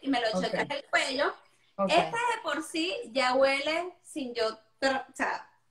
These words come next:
Speaker 1: pero yo me lo pongo en el cuello y en las muñecas y lo huelo.
Speaker 2: Ok, ok.
Speaker 1: Pero de pana que sin ponérmelo en las muñecas ya lo huelo, o sea, es súper fuerte.
Speaker 2: Ok,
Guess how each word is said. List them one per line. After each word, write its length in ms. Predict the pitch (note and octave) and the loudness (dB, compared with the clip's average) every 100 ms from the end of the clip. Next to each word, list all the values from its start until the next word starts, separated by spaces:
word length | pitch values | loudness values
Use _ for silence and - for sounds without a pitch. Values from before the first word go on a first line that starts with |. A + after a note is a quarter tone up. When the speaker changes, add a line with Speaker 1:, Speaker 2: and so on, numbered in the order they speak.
| _ | _
Speaker 1:
pero 340 | C4+ C#4 - | 4 6 4
yo 120 | B3 C4 | 2 2
me 100 | D#4 | 2
lo 100 | D#4+ | 4
pongo 200 | D#4 C#4+ | 2 2
en 100 | C4+ | -2
el 160 | C4 B3+ | -4 2
cuello 380 | D#4+ F#4+ A4+ C5+ C5+ - _ _ _ | 4 6 4 2 0 -12 _ _ _
y 160 | C4 B3 | -6 -4
en 120 | A#3+ | -4
las 140 | A#3 | -6
muñecas 400 | A#3 A3 G#3 C4+ D4 | -8 -8 -6 -6 -6
y 40 | |
lo 160 | G#3 F3 | -6 -6
huelo. 200 | - - _ _ _ _ - | -10 -16 _ _ _ _ -2
Speaker 2:
Ok, 240 | G3+ F#3+ E3+ D3 - | -2 2 -2 -2 -14
ok. 160 | F3 - | -12 -2
Speaker 1:
Pero 120 | B3+ | 2
de 60 | B3 | 4
pana 260 | A#3+ C4+ | 4 2
que 100 | E4+ F4 | 0 -2
sin 160 | D#4+ | -2
ponérmelo 360 | C4 A3+ B3+ D#4 | 0 -2 -2 0
en 100 | F#4 | 2
las 60 | D4+ | 0
muñecas 340 | B3+ C#4+ F#4+ | -2 -6 -4
ya 120 | - G#3+ | -4 -2
lo 100 | A#3 | -2
huelo, 300 | G#3+ F3+ E3 | -2 -4 -8
o 20 | |
sea, 160 | F#3 | -12
es 80 | F3+ | -10
súper 240 | A#3 B3+ - | -6 -6 -4
fuerte. 260 | D#3+ - _ _ _ _ _ | -6 -8 _ _ _ _ _
Speaker 2:
Ok, 200 | G#3+ A3 | 6 8